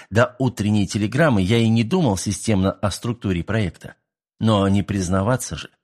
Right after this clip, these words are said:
«Нет, Ганс, что ты? Есть у меня наметки. И сыщики свои будут, и штатная охрана, и боевики. Но страна там другая, так что авторитетов среди рабочих я наберу других. Не сомневайся, они справятся лучше».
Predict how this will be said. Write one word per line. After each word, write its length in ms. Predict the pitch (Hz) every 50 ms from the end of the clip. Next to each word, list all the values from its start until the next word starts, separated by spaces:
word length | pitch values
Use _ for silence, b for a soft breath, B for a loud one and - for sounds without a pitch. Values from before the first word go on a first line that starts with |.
| _ _ _ _ _ _ _ _ _ _ _ _ _
«Нет, 280 | 104 107 143 165 131 98
Ганс, 380 | 90 90 64 - - - - -
что 280 | - - - 147 127 -
ты? 200 | - - - - _ _ _ _
Есть 440 | - 92 123 190 226 226 - - -
у 60 | 185
меня 280 | 170 165 151 123 101 90
наметки. 500 | 101 120 135 117 82 - - - - _ _ _ _ _ _ _ _ _
И 120 | - 117
сыщики 540 | 107 - - 117 147 135 - - 143 - 151
свои 320 | 135 - 139 143 143 143 135
будут, 400 | 123 135 143 131 131 123 - 104
и 180 | 90 87 87
штатная 500 | 85 - - 110 104 - 107 107 107 104
охрана, 500 | 95 - - 123 131 139 139 135 131 123
и 40 | 110
боевики. 680 | 92 95 95 90 92 98 - - 143 147 139 107 - _ _ _ _ _ _ _ _ -
Но 220 | 92 104 104 101
страна 540 | 90 - - - 101 107 107 113 113 104 92 90
там 200 | - 92 90 82
другая, 480 | 92 101 98 95 135 139 123 98 87
так 240 | - - 101 95 -
что 200 | - - 113 104
авторитетов 760 | - 101 - - 113 107 117 107 - - 151 151 107 98 92
среди 300 | - 113 107 101 113 117
рабочих 500 | 110 110 110 117 107 - 113 101 - -
я 300 | 98 110 120 123 110 101
наберу 420 | 107 110 98 95 120 113 113 110
других. 560 | 92 107 120 127 113 123 110 - - - - _ _ _ _ _ _ _ _ _ _ -
Не 160 | 131 160 180
сомневайся, 720 | 165 - 185 185 185 185 180 190 170 139 101 - 98 95
они 380 | 95 101 110 127 135 131 117 101
справятся 680 | - - - 120 127 123 117 107 98 - - 123 117
лучше». 400 | 123 139 123 - - - -